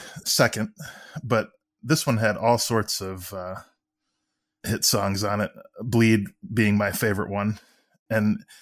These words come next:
just kinda listening to the radio, you know, as a sixteen-year-old kid and hearing this song, it just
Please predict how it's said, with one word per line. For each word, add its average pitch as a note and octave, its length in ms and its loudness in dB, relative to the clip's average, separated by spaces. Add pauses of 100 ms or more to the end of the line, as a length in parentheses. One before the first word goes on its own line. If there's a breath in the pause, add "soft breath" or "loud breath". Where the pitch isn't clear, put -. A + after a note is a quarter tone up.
(400 soft breath)
just - 160 4
kinda E3 200 4
listening B2+ 500 4
to C3+ 100 0
the A2 80 0
radio, A2+ 480 4 (160 loud breath)
you G#2+ 100 0
know, G2+ 140 0
as G2+ 180 -4
a G2+ 220 -8 (380 loud breath)
sixteen-year-old G2 800 -4
kid G2+ 260 -2
and G#2 220 -2 (260)
hearing G#2 360 -2
this - 340 -6 (340)
song, G#2 420 0
it G2 100 -4
just - 340 -6